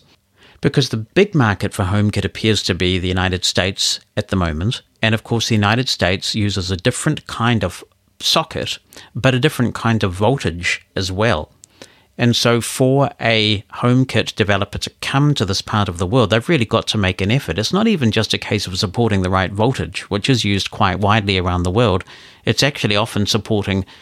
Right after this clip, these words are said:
the correct kind of socket, especially for things like smart switches. So the one smart switch that's widely available here in New Zealand and from the Apple Store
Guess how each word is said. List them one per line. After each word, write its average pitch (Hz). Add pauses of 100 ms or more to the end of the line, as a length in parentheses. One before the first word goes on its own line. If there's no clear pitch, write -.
(160)
the 113
correct -
kind 98
of 90
socket, -
especially 127
for 110
things 104
like 92
smart 98
switches. - (540)
So 127
the 127
one 147
smart 117
switch -
that's -
widely 110
available 98
here 98
in 104
New 95
Zealand 95
and 95
from 95
the 87
Apple 107
Store 85